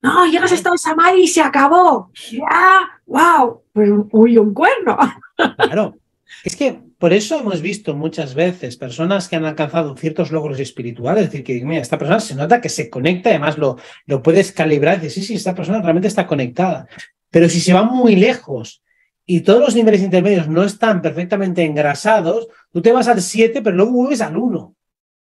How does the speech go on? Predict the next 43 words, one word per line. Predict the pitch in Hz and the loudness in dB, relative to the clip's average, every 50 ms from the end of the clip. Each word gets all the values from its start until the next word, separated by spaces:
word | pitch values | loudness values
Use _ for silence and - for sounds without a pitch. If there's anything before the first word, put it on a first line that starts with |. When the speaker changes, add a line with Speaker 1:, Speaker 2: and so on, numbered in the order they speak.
| _ _ _ _ _ _ _ _ _ _ _ _ _ _ _ _ _ | _ _ _ _ _ _ _ _ _ _ _ _ _ _ _ _ _
Speaker 2:
Digo, | 165 175 180 | -2 0 2
vale, | 180 180 175 180 | 2 2 2 0
tú | - 277 | -2 -4
eres | 320 - | -4 -4
capaz | - 269 214 220 208 | -6 -4 -2 0 0
de | 196 190 | 0 -2
empalmar | 180 175 170 165 170 170 170 160 - _ | -2 -2 -2 -2 -2 -2 -4 -4 -6 _
el | 165 151 151 170 | -6 -4 -2 -2
uno | 190 196 175 143 131 123 - | -2 0 -2 -2 -4 -8 -8
con | 127 123 127 | -10 -8 -8
el | 127 127 123 | -8 -4 0
dos, | 139 170 156 - - - - - | 2 2 2 0 -2 -8 -14 -14
el | 139 135 135 | -14 -6 0
dos | 131 165 175 180 - | 2 2 2 0 -2
con | - 170 156 | -8 -8 -8
el | 143 135 123 | -8 -8 -6
tres, | - 147 143 131 127 | -6 -6 -6 -6 -8
el | 127 120 | -10 -8
tres | - 147 175 180 180 | -4 -2 -2 -2 -2
con | 220 208 | -4 -6
el | 180 165 - - | -6 -6 -6 -2
cuatro, | - 165 165 160 160 165 143 139 | 0 2 2 2 2 -2 -6 -6
el | - | -4
cuatro | - 175 180 214 196 | -4 -4 -2 -2 -2
con | 196 185 | -2 -2
el | 165 - | -2 -2
cinco, | 175 160 156 156 - | -4 -4 -4 -6 -6
y | 160 156 151 | -4 -4 -4
así | 139 - 185 196 | -4 -4 -6 -6
hasta | 196 262 262 | -4 -4 -4
llegar | 240 214 180 175 156 | -4 -2 -2 -2 -2
al | 147 139 | -2 -4
siete. | 131 - - 139 123 120 - 190 202 - - - - _ _ _ | -8 -12 -12 -12 -14 -12 -12 -12 -14 -14 -16 -20 -20 _ _ _
Si | - - - 170 208 | -18 -6 0 2 2
eso | 254 247 339 339 302 | 2 2 0 0 0
lo | 285 | 0
haces | 247 - 220 202 - | 0 0 0 -2 -2
constantemente | - 185 175 160 175 180 180 185 175 185 180 170 151 | -4 -4 -2 -2 0 0 0 0 0 0 0 2 2
y | |
vas | 160 165 165 | 2 2 0
subiendo | - 202 190 180 180 165 156 | -2 -2 -2 -2 0 0 -2
y | 151 | -2
bajando, | 156 147 135 - - 226 220 175 156 143 135 131 - - | -4 -8 -8 -6 -4 -2 -2 -2 -4 -6 -10 -12 -14 -16